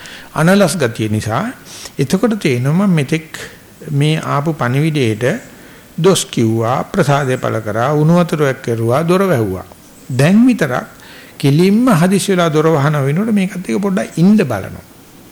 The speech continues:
මේකට කියනවා අපි ඉවසීම කියලා. අපි මේකට කියනවා අෂ්ටෝක ධර්මේ කම්පා නොවීම කියලා. අන්න එහෙම ඉන්නකොට මෙයාට දැනෙන ගතිය තමයි, යෝගාවචරයට දැනෙන ගතිය තමයි අරමුණත් එක්ක වෙනදට වැඩිය ටිකක් වෙලා ඉන්න පුළුවන්.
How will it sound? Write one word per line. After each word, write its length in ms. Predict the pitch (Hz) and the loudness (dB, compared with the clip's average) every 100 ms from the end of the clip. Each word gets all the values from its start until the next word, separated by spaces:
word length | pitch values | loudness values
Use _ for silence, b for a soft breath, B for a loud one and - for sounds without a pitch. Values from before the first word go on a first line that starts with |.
| - | -16
මේකට 300 | - 123 117 | -8 -6 -6
කියනවා 240 | 113 113 110 | -6 -6 -6
අපි 180 | 120 165 | -4 -2
ඉවසීම 460 | 208 - 214 147 | 0 0 0 -2
කියලා. 300 | - - - - B B B B | -6 -12 -14 -20 B B B B
අපි 160 | 123 | -2
මේකට 360 | 120 110 117 117 | 0 -2 -4 -6
කියනවා 500 | 113 113 120 160 165 85 - B B B - 120 | -6 -4 0 0 -2 -4 -12 B B B -10 -6
අෂ්ටෝක 420 | 110 - 160 147 | -6 -4 -2 -2
ධර්මේ 320 | 143 135 160 | 0 0 0
කම්පා 360 | 156 143 156 175 | -2 -4 -4 -2
නොවීම 460 | 143 160 208 175 123 | 0 2 4 2 0
කියලා. 340 | 117 104 - - - B B B B | -4 -8 -10 -20 -20 B B B B
අන්න 320 | 135 202 254 | 2 4 4
එහෙම 240 | 240 208 | 6 4
ඉන්නකොට 520 | 160 147 180 190 180 208 | 2 2 2 2 0 0
මෙයාට 520 | 180 180 170 156 123 | 0 2 0 0 0
දැනෙන 460 | 123 139 175 202 | 2 4 4 4
ගතිය 320 | 185 117 117 110 | 2 -2 -4 -4
තමයි, 340 | 107 113 165 | -2 -2 0
යෝගාවචරයට 720 | 143 135 135 131 - 131 113 | -2 0 -2 -2 -4 -6 -4
දැනෙන 280 | 110 127 160 | -2 0 0
ගතිය 240 | 160 147 | -2 -4
තමයි 220 | 123 156 214 | -4 -2 -2
අරමුණත් 600 | 127 147 160 165 165 170 | -4 -2 0 -2 -2 -6
එක්ක 160 | 180 | -4
වෙනදට 360 | 202 143 151 165 | -2 0 -2 -2
වැඩිය 240 | 165 202 | -2 -2
ටිකක් 480 | 180 170 - 202 - | -2 -4 -2 -4 -4
වෙලා 240 | 160 175 | -4 -2
ඉන්න 280 | 202 175 254 | 0 -2 0
පුළුවන්. 520 | 208 110 87 90 - | -2 -2 -6 -8 -12